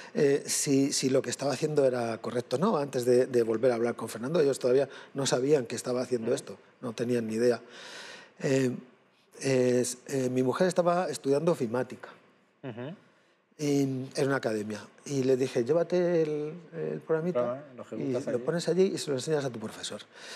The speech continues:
Speaker 1: Porque ofimática estaban, eh, con,
Speaker 2: Ajá.
Speaker 1: eh, eh, M S dos, pero,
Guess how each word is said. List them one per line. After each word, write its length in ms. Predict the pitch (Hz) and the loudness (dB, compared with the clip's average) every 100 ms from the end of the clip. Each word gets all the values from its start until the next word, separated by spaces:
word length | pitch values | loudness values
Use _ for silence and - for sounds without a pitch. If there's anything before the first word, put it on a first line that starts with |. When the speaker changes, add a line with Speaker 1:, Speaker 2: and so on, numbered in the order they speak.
| - 123 104 | -14 -16 -14
Speaker 1:
Porque 180 | 117 110 | -6 -4
ofimática 640 | 107 113 139 147 156 170 | -2 -2 -2 0 0 0
estaban, 380 | 165 135 131 131 | 0 -2 -2 0
eh, 180 | 135 143 135 131 - - | -2 -4 -8 -14 -16 -2
con, 360 | 131 127 127 | 0 2 -2
Speaker 2:
Ajá. 80 | 127 170 - - - - _ - | -6 -12 -18 -18 -20 -20 _ -10
Speaker 1:
eh, 180 | 117 - | -10 -4
eh, 160 | - - | -2 0
M 200 | 147 135 | 0 0
S 180 | 131 156 | 2 4
dos, 380 | 196 233 - - - _ _ | 4 2 -2 -14 -20 _ _
pero, 460 | 143 131 123 127 | 2 4 6 4